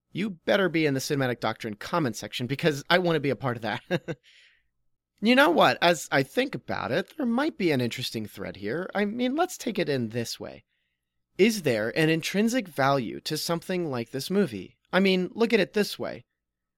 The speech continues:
What I've heard is that people don't really care for this film in the same way they've cared or loved the first one. In other words, Charlie Bean's rendition of Lady and the Tramp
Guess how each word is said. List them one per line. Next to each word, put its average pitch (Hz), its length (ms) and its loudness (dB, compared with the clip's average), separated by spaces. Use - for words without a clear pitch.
What 202 120 0
I've 269 160 8
heard 233 200 4
is 196 120 0
that 196 220 2
people 208 240 0
don't 185 320 -2
really 175 240 0
care 185 300 0
for 196 160 -4
this 127 180 -6
film 110 300 -8
in 135 100 -4
the 143 60 -4
same 165 340 -4
way 160 180 -2
they've 165 300 -4
cared 127 480 -2
or 123 140 -2
loved 127 600 -2
the 131 100 -6
first - 440 -6
one. 92 260 -16
In 185 180 0
other 233 260 6
words, 170 300 0
Charlie 180 420 -2
Bean's 170 340 -4
rendition 127 480 -4
of 113 100 -6
Lady 110 240 -6
and 156 100 -6
the 165 60 -8
Tramp 104 320 -8